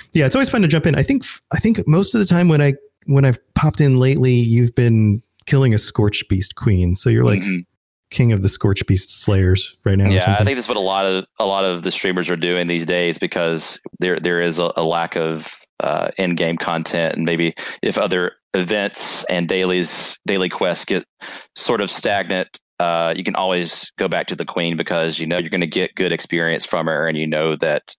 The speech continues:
Speaker 2: um, you're gonna get, you know, some loot drops, but more importantly, you're gonna get those repair kits, which
Speaker 1: Yeah.
Speaker 2: are fantastic to have.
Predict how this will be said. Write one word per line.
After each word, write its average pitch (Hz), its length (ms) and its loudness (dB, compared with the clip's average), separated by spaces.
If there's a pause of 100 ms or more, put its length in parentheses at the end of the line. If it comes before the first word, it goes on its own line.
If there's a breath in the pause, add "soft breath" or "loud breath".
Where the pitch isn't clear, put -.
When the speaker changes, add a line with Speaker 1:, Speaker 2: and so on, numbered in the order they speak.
Speaker 2:
um, 135 540 -4 (140)
you're 85 100 -2
gonna 82 160 -2
get, 85 380 -4 (340)
you - 100 -6
know, 78 300 -2
some 107 360 -2
loot 98 240 -2
drops, 95 400 -2
but 85 260 -2 (240)
more 104 140 -2
importantly, 90 360 -2
you're 82 120 -2
gonna 87 100 -2
get 82 120 -4
those 82 180 -4
repair 80 340 -4
kits, - 440 -6 (420 loud breath)
which 82 320 -2
Speaker 1:
Yeah. 110 160 2
Speaker 2:
are 78 600 0
fantastic 71 480 -4
to 71 60 -10
have. 64 280 -4